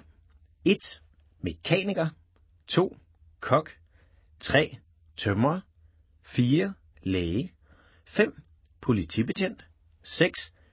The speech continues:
designer, syv, arkitekt, otte, journalist, ni, landmand, ti, advokat. Piger: et, læge,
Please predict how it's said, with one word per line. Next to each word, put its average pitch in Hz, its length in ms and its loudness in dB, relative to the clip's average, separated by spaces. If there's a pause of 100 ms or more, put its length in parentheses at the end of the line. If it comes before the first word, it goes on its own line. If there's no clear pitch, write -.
(160)
designer, 92 600 0 (540)
syv, - 400 0 (440)
arkitekt, - 760 -2 (640)
otte, 113 460 2 (420)
journalist, 104 680 -2 (560)
ni, 185 340 2 (460)
landmand, 139 540 2 (680)
ti, - 320 0 (380)
advokat. 120 640 -2 (1700)
Piger: 185 400 2 (880)
et, - 380 -2 (520)
læge, 101 480 2